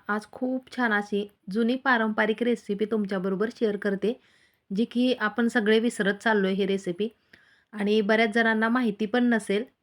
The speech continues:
त्यामुळे म्हटलं आज ही रेसिपी तुमच्याबरोबर शेअर करावी. त्यासाठी इथे मी चिगळची भाजी घेतली.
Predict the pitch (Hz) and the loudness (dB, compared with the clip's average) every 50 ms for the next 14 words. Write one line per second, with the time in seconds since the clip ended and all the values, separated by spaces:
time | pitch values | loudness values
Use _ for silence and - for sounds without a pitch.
0 | _ - 202 202 208 220 220 220 226 233 220 214 208 - - 208 214 208 208 214 | _ -6 -4 -2 0 0 0 0 0 -2 0 -2 -2 -2 0 -2 -2 0 0 0
1 | 214 214 220 202 - 208 196 214 202 214 208 196 190 190 185 190 190 196 190 220 | 2 2 0 0 -2 -2 -4 -2 -2 -2 -4 -2 -2 -2 -2 -2 -2 -2 -2 -2
2 | 254 262 - _ - - - - - - _ - - 240 233 220 220 220 208 196 | -4 -4 -8 _ -20 -20 -20 -20 -20 -20 _ -2 0 0 0 2 0 0 0 2
3 | 190 190 220 208 - - 220 214 226 220 - 226 226 220 226 220 214 226 233 - | 2 0 -2 -4 -2 -4 -4 -2 -2 -4 -2 -2 -2 0 0 0 0 0 -2 -2
4 | - 240 202 208 202 202 202 - 220 226 226 220 180 185 180 196 208 208 208 180 | -2 0 2 2 2 2 0 -2 -4 -2 -4 -4 -4 -4 -2 -2 -4 -4 -2 -4
5 | 175 202 | -4 -4